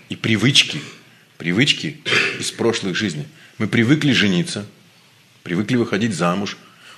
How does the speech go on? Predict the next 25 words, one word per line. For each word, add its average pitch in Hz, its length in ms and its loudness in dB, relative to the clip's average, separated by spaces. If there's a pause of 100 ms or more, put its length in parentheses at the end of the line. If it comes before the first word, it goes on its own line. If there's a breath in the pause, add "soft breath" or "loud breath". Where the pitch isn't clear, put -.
Кто-то 117 220 2
рожать 98 400 6
привык, 110 360 0
не 104 120 4
может 87 300 4
просто, 80 340 -2
аж 90 140 2
не 110 80 2
втерпёшь. - 520 -2 (1000 loud breath)
С - 160 0
детства 143 380 6
уже 80 220 2
рожать 104 300 4
собрался 82 460 -2
уже. - 240 -16
Всё, 95 480 -2
уже 92 160 -4
собрал 92 440 -2
манатки, 92 540 -6
всё, 87 280 -6
ждёт. 78 340 -6
Когда 90 260 -4
вырастут, 107 460 -2
сразу 90 240 0
рожу. 73 220 -4